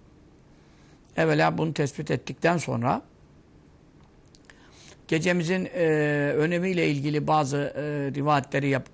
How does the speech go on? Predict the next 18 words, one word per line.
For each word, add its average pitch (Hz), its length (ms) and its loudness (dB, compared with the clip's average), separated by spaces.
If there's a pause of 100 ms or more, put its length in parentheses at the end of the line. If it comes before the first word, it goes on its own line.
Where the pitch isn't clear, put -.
(360)
beyan 143 260 2
edeceğim. 131 460 -2 (380)
Yani 139 420 2 (680)
yirmi 151 320 0
dokuzuncu 147 440 -2
gece 143 240 0
olması 135 320 0
hasebiyle 143 500 -4 (800)
hadis-i 143 280 -4
şeriflerde 147 680 0 (540)
hep - 260 -4
yirmi 165 360 0
dokuzuncu 160 640 -4
gece 147 440 -2 (120)
üzerinde 143 540 -2
durur. 180 340 -6 (680)
Çünkü 180 340 -4
neden? 175 380 0